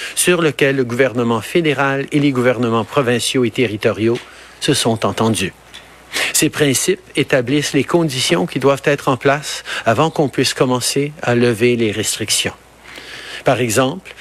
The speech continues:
les capacités en matière de dépistage et de suivi de la covid dix-neuf doivent être suffisantes pour nous permettre de contrôler la propagation.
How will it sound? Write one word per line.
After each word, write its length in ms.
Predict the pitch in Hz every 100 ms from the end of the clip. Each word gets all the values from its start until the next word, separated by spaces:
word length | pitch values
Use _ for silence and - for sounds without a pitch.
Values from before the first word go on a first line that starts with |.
| -
les 80 | 139
capacités 600 | 123 156 156 - - 165
en 80 | 139
matière 400 | 120 - 135 123
de 120 | 117
dépistage 800 | 104 113 117 - 123 120 131 117
et 40 |
de 100 | 104
suivi 460 | 104 - 131 113 135
de 40 |
la 100 | 113
covid 260 | 101 120 113
dix-neuf 840 | 95 101 120 131 151 - - - -
doivent 240 | 151 165
être 340 | 151 135 - 131
suffisantes 840 | - 165 - 151 127 120 135 - -
pour 180 | 139 131
nous 80 |
permettre 400 | 120 143 127 135
de 60 | 127
contrôler 540 | - 139 - 135 127
la 140 | 135 123
propagation. 720 | - 127 123 117 - 117 104